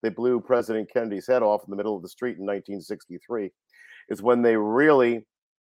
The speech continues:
came out into the public and said, "If we can blow the president's head off in the middle of a Dallas street in broad daylight, we can do anything we want, and there's nothing you're gonna be able to do about it." That is their attitude then.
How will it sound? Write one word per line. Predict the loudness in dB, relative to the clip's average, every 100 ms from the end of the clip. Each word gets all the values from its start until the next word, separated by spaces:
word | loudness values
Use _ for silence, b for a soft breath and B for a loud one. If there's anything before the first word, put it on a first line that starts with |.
| _ _ _ _ _
came | -2 2
out | 2 2
into | -4
the | -2
public | -2 0 -4
and | -6
said, | 0 2 2 -2
"If | -6
we | -6
can | -4 -2
blow | 4 4
the | 4
president's | 0 0 0 -6 -8 -2
head | 0 2
off | 0 -2 _
in | -8
the | -6
middle | -4 -4
of | -6
a |
Dallas | -2 0 2 0 -6
street | -8 -8 -8 -12 -10
in | -10
broad | -4 0 0 0 -2
daylight, | 0 2 0 -2 -8 _ _ _ _ _
we | -6 -4
can | -4 -4
do | -2 -2 -2 -8 _
anything | -6 -4 -4 -4 -2 -2 -4 -6
we | -6 -6
want, | -4 -2 0 -2 -6 -10
and | -8
there's | -8 -10
nothing | -4 -4 -2 -6
you're | -4 -4
gonna | -4 -8 -8
be | -6
able | -6 -6
to | -12 -14
do | -14
about | -14 -20
it." | -20 _ _ b b b _
That | 4 6 4 0
is | -8 -2
their | 0 2 2
attitude | 2 0 -6 -10 -4
then. | 0 0 0